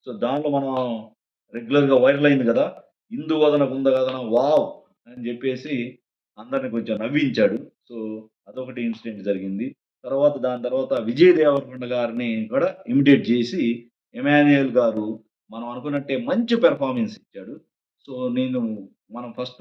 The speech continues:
మాట్లాడుకున్నట్టే డెఫినెట్‌గా అతను మంచి కంటెంట్ ఇవ్వగలడు. So, హౌస్‌లో కూడా మంచి పంచెస్ బాగా ఇస్తున్నాడు.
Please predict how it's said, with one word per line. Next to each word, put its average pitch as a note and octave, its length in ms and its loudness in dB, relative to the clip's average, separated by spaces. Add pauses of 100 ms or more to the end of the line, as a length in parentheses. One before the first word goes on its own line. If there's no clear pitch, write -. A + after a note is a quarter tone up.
మాట్లాడుకున్నట్టే A#2+ 760 -10 (760)
డెఫినెట్‌గా C#3+ 540 -2 (640)
అతను G2+ 220 -20
మంచి C#3+ 320 -10
కంటెంట్ B2 480 -4 (400)
ఇవ్వగలడు. A#2 500 -10 (540)
So, A#2 120 -12
హౌస్‌లో C#3+ 380 -2
కూడా C#3 160 0
మంచి A#2+ 340 -10
పంచెస్ A#2 480 -6 (640)
బాగా B2+ 420 -12
ఇస్తున్నాడు. G#2 500 -10